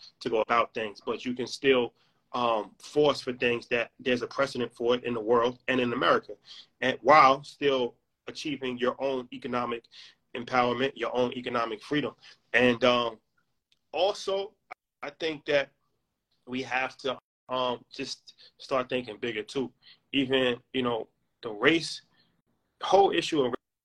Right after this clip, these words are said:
race is, it bogs people down, and it, and, and it, after a while, it just, it just becomes a distraction. 'Cause I feel like, um, there's so much opportunity globally, domestically, everything. So it's like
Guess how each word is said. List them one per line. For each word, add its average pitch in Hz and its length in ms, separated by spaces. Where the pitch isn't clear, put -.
race - 380
is, 120 460
it 127 180
bogs 143 300
people 123 320
down, 110 380
and 120 120
it, - 100
and, 120 300
and 123 240
it, 127 240
after 139 300
a 123 40
while, 127 220
it 117 80
just, 123 240
it 120 120
just 127 200
becomes 120 320
a - 20
distraction. 127 560
'Cause 120 140
I 127 240
feel 147 180
like, 127 300
um, 127 320
there's 139 160
so 160 120
much 147 220
opportunity 139 960
globally, 143 680
domestically, 139 800
everything. 123 460
So 117 320
it's 113 160
like 117 300